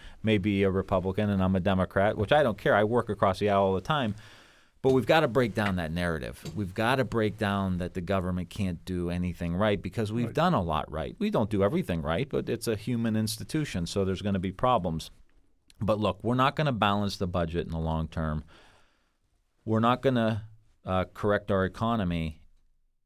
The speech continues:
Speaker 1: by just cutting things. We've got to invest in the next generation, and we've always done that as a country. What's ironic, uh, Marty, is that other countries are stealing our model. You know, post-World War Two, we were like, "Okay, we're gonna,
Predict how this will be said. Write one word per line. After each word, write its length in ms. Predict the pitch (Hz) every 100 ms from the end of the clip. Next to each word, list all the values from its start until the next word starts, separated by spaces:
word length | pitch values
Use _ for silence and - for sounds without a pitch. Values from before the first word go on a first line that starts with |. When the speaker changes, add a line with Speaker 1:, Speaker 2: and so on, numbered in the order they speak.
| _
Speaker 1:
by 260 | 98 113 98
just 280 | 95 104 -
cutting 480 | - 113 80 73 - - - _ -
things. 400 | - 78 73 - - -
We've 260 | 104 104 98
got 280 | 113 110 110
to 160 | 107
invest 560 | 87 85 92 87 - -
in 160 | 85
the 80 | 82
next 300 | 78 76 -
generation, 640 | - 73 67 64 69 - 85
and 100 | 101
we've 140 | 123
always 300 | 135 143 107
done 240 | 110 120 113
that 180 | 92
as 140 | 82 82
a 60 |
country. 500 | - 85 82 90 95 - -
What's 180 | - 160
ironic, 480 | 151 151 156 180 117 - -
uh, 160 | 101 87
Marty, 320 | 107 107 104
is 140 | 101
that 200 | 110 - - - - _ _ _ _ - - - - -
other 220 | 131 151 175
countries 400 | 165 143 131 110
are 80 |
stealing 420 | - - 139 127 110
our 140 | 104
model. 500 | 110 139 127 58 - - - -
You 100 | 113
know, 120 | 110
post-World 600 | 110 160 160 156 139 131
War 180 | 120 113
Two, 280 | 117 143 139
we 120 | 123
were 100 | 107
like, 200 | 92 90
"Okay, 300 | 104 165 131
we're 140 | 107
gonna, 260 | 110 101